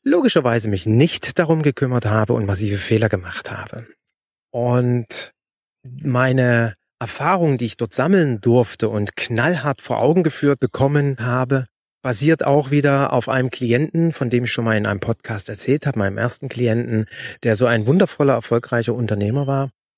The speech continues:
der mir am Ende der fünften Trainingseinheit folgenden Satz um die Ohren warf. Er sagte zu mir, „Eginhard, du bist viel zu billig.“ Unter anderem sagte er mir auch am Ende, „Lerne endlich unternehmerisch zu denken und komm von deinem Diplom-Sportlehrer-Dasein.“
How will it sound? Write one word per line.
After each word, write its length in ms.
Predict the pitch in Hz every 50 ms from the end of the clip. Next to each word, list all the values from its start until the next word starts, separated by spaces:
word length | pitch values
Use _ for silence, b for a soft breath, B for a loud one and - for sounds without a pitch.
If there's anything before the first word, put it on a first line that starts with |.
| _ _ _ _
der 120 | 135 135 147
mir 180 | 165 175 160
am 120 | - 143 -
Ende 420 | - 151 143 160 180 185 185 175
der 100 | 156 143
fünften 400 | - - - 196 202 - - 190
Trainingseinheit 880 | - - - 107 123 147 151 - - 131 131 135 127 127 131 131 123 -
folgenden 800 | - - - - - 131 123 135 151 147 156 147 135 131 127 113
Satz 380 | 101 107 101 - - - -
um 160 | - 151 117 107
die 120 | 110 117
Ohren 720 | 113 107 101 113 107 104 107 101 101 101 95 92 92 92
warf. 600 | 95 - - - - 90 90 - - - - - _ _ _ _ _ _ _ _ _ _ _ _ _ _ -
Er 80 | 113
sagte 280 | 98 127 156 156 - 151
zu 140 | - - 151
mir, 120 | 143 139
„Eginhard, 600 | - 127 135 151 151 135 131 131 131 127 - - _ _ _ _ _ _ _
du 120 | - 110 101
bist 420 | 90 135 143 143 - - - - _ _ _
viel 400 | - - - 139 127 131 131 131 _ _ _
zu 180 | - - 131
billig.“ 560 | 92 - 117 101 101 92 - - - - - - _ _ _ _ _ _ _ _ _ _ _ _ _ _ _ _ _ _
Unter 180 | - 175 156 139
anderem 300 | 135 127 139 143 127 131
sagte 300 | - 135 123 - - 135
er 100 | 131 123
mir 160 | 120 117 113
auch 120 | 120 117 -
am 120 | 104 113
Ende, 360 | 120 127 147 143 143 135 110 98
„Lerne 340 | 120 117 117 131 127 123 120
endlich 320 | 127 127 127 - 131 131
unternehmerisch 600 | 143 135 113 123 113 120 123 123 117 120 117 - -
zu 100 | - 104
denken 260 | - 104 120 151 -
und 140 | 135 113 -
komm 160 | - 120 120
von 140 | - 123 113
deinem 160 | 113 107 107
Diplom-Sportlehrer-Dasein.“ 1300 | 107 101 110 117 147 151 - _ 143 - 143 147 139 143 120 131 127 131 127 - 127 123 127 135 131